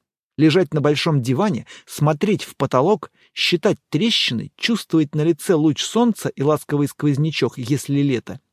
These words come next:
и холодные снежинки, залетающие в открытую дверь балкона, если зима, так как дверь и окна в его доме никогда не закрываются.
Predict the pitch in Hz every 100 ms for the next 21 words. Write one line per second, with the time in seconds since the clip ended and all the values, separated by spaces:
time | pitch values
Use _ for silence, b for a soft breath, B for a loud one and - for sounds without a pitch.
0 | _ 254 262 214 156 180 170 220 233 190
1 | 139 113 127 - _ 139 196 214 185 156
2 | 127 - 160 143 160 - 165 143 156 151
3 | 147 151 156 127 - 151 151 - 151 139
4 | 135 139 - 135 127 113 151 156 143 -
5 | - _ - 180 - 139 120 123 135 123
6 | 147 143 - 139 123 127 131 127 135 131
7 | 190 - 131 120 135 139 131 127 120 -
8 | 120 - -